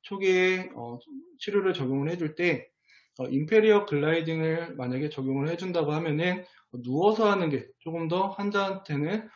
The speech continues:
어, 조금 더 좋겠죠. 그래서 저희가 치료를 함에 있어서, 어, 누워서 하는 이유는, 어, 있다라고 여러분들이 체크를 하시면 되고요. 그리고 초기 삼십에서 육십 도 범위 내에, 어, 에비덕션에 대한 커프, 에비덕션에 대한 커프를,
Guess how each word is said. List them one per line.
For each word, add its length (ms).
어, 160
조금 180
더 80
좋겠죠. 540
그래서 360
저희가 640
치료를 380
함에 180
있어서, 580
어, 120
누워서 400
하는 240
이유는, 420
어, 280
있다라고 680
여러분들이 460
체크를 320
하시면 300
되고요. 460
그리고 280
초기 300
삼십에서 520
육십 280
도 180
범위 280
내에, 500
어, 220
에비덕션에 640
대한 200
커프, 400
에비덕션에 720
대한 260
커프를, 720